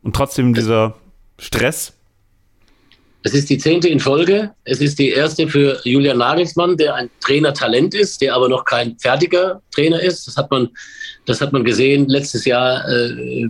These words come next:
Speaker 2: bei, beim, äh, Coaching seines Pokalfinals mit, äh, R B Leipzig. Und das hat man gesehen beim Coaching des, äh, Europacup, des, äh, des, äh,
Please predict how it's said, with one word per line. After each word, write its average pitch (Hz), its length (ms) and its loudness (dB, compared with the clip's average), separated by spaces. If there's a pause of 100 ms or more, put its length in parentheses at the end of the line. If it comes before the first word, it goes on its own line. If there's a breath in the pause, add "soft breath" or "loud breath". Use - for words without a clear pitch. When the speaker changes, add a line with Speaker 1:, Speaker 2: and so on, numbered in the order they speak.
(120)
Speaker 2:
bei, 113 260 0
beim, 110 440 -2
äh, - 160 -4
Coaching 139 420 0
seines 117 280 0
Pokalfinals 139 760 0
mit, - 180 -2 (100)
äh, - 380 0
R 113 80 0
B 110 80 2
Leipzig. 127 520 0 (680 loud breath)
Und 117 120 -2
das 123 120 -2
hat 127 140 -2
man 147 160 2
gesehen 143 440 2
beim 160 180 0
Coaching 156 580 2
des, 151 280 -2
äh, 156 300 2
Europacup, 135 760 -2 (280)
des, 127 220 -6
äh, 120 140 -8
des, - 300 -8
äh, 110 180 -4